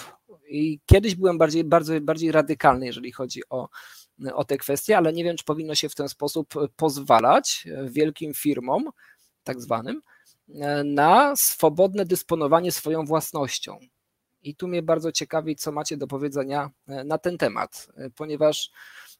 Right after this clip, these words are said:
e, Twitch, e, to zostało oczywiście tam opublikowane przez, e, ki-, kilka z tych właśnie, e, streamerek, pań, e, które w, które, no, może nie, nawet się nie oburzyły na to specjalnie, tylko po prostu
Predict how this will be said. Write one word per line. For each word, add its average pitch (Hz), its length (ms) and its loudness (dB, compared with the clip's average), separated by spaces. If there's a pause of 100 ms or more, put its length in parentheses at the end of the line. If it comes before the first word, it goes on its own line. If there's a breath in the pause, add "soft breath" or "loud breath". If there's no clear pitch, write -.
e, 147 340 -2
Twitch, 185 640 0
e, 160 340 0
to 175 120 0
zostało 170 320 2
oczywiście 160 340 -4
tam 139 260 -2
opublikowane 143 680 -4
przez, - 500 -6
e, 127 260 -6 (420)
ki-, - 160 -18
kilka 143 300 -6
z - 140 -10
tych - 360 -12
właśnie, 123 420 -8
e, 127 480 -18
streamerek, 139 760 -2
pań, 170 320 -2 (560 loud breath)
e, 139 280 -6
które 151 640 4
w, - 200 -6 (1120)
które, 202 360 4
no, 196 240 -4
może 226 200 0
nie, 262 120 -2
nawet 269 380 2
się - 140 2
nie 349 140 2
oburzyły 180 680 4
na 117 160 2
to 127 180 -6
specjalnie, 120 640 -2
tylko 185 260 -2
po 220 100 2
prostu 233 460 -2